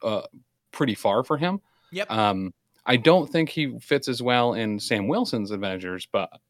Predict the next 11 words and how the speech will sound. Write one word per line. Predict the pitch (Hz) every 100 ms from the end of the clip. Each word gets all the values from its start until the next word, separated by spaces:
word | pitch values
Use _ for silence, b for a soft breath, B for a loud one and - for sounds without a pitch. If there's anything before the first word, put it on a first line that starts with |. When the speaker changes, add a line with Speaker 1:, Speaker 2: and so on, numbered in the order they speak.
| _ _ _ - -
Speaker 1:
I | -
think, | 98 92 98
uh, | 85 87 _ _ _ _ 135
Speaker 2:
Mm-hmm. | 135 127 _ _ _ _ - b b b
Speaker 1:
Steve | - 110 98
Rogers | 95 92 90 90
is | 87
certainly | 98 - 87 - _ _ _ _ _
Speaker 2:
Yeah. | 180 165 - - _ -
Speaker 1:
incredibly | 104 107 113 98 92 90
viable. | 90 80 -